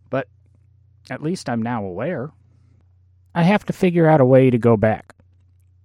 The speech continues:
find a friendship, and figure out an understanding.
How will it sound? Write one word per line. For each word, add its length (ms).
find 320
a 20
friendship, 480
and 120
figure 360
out 160
an 120
understanding. 800